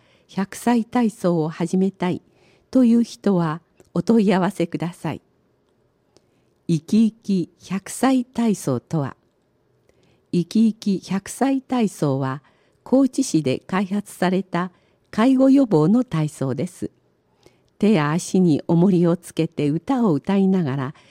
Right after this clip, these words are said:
ゆっくりと動かすことで筋力をアップさせ、ほころびにくい体を作ります。赤岩市では、平成二十七年から百歳体操の普及啓発を始め、現在は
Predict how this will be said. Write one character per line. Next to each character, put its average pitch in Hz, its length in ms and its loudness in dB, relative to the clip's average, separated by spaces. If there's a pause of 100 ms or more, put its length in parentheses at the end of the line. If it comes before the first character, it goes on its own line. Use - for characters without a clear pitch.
(180)
ゆ 202 140 0
っ - 20 0
く - 240 -4
り 262 140 4
と - 280 0
動 180 200 0
か 214 160 0
す - 160 -12
こ 170 140 -4
と 175 120 0
で 139 240 -2 (140)
筋 208 240 6
力 156 320 2
を 147 80 2
ア 151 80 -2
ッ - 60 -8 (100)
プ 156 100 0
さ 165 180 -6
せ、 156 280 -4 (400)
ほ 180 120 -4
こ 214 140 2
ろ 214 120 4
び 214 160 2
に 214 140 4
く - 160 -2
い 262 220 0
体 160 420 0
を 151 80 -4
作 - 220 -6
り 135 140 2
ま 143 120 -4
す。 - 260 -10 (1080)
赤 175 260 -2
岩 185 220 0
市 - 160 -16
で 151 100 -2
は、 143 240 -4 (340)
平 208 240 2
成 196 420 0
二 240 180 4
十 190 300 2
七 175 300 2
年 165 240 0
か 175 180 -4
ら 139 180 -6 (340)
百 180 260 -4
歳 214 300 0
体 226 260 0
操 180 280 0
の 160 160 2
普 175 140 -4
及 247 300 2
啓 247 220 -2
発 196 340 -4
を 151 120 0
始 143 280 -6
め、 127 200 -2 (640)
現 180 300 4
在 151 260 -2
は 147 220 -2